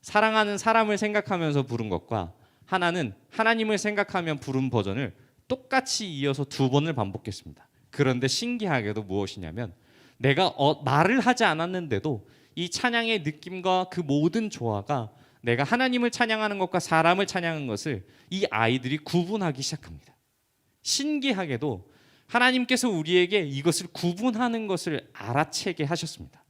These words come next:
왜냐하면 우리의 마음 가운데 노래하고 찬양한다라는 사실은 우리의 영이 노래하는 것이기 때문에 그 어떤 상황과 환경에서 노래할 때에 이것이 진심인지 아닌지를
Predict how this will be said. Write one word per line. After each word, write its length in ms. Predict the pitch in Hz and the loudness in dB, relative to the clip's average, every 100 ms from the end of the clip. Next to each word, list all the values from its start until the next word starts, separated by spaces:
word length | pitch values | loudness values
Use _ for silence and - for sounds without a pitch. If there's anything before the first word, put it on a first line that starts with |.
| _ _ _ _ | _ _ _ _
왜냐하면 680 | - 151 202 208 127 156 85 - _ _ _ - | 0 2 4 0 -2 -6 -10 -16 _ _ _ -6
우리의 420 | 143 175 240 247 | -2 2 4 4
마음 440 | 143 135 202 226 | 4 2 2 0
가운데 560 | 220 202 190 180 170 170 | 0 0 0 -4 -2 0
노래하고 720 | 135 139 175 180 180 160 165 | 4 4 6 6 4 2 -2
찬양한다라는 720 | - 220 214 202 175 165 160 | -2 -2 -2 -2 -2 -2 -2
사실은 540 | 156 156 131 151 110 98 _ _ _ _ _ | -2 -4 -4 -6 -6 -12 _ _ _ _ _
우리의 500 | 131 151 165 165 160 | -2 2 4 4 2
영이 440 | 139 123 127 180 247 | 0 2 2 2 2
노래하는 500 | 170 123 139 135 131 | 4 4 4 2 0
것이기 300 | 113 - 113 | -2 -4 -8
때문에 500 | - 90 85 110 87 _ _ _ _ | -6 -6 -8 -10 -12 _ _ _ _
그 240 | - 247 226 | 0 4 6
어떤 360 | 208 - 233 | 4 0 -2
상황과 460 | 214 226 220 214 208 | 0 0 0 0 0
환경에서 600 | 214 208 202 196 190 170 | 0 -2 -2 -2 -2 0
노래할 500 | 127 131 147 143 143 | 2 2 2 0 -4
때에 320 | 113 117 123 - | -6 -4 -6 -6
이것이 360 | 151 196 - | -2 0 0
진심인지 760 | - - 175 208 254 254 247 214 | 0 -2 -2 0 0 -2 -2 -2
아닌지를 720 | 139 120 135 110 92 123 92 | -2 -2 -2 -4 -8 -8 -10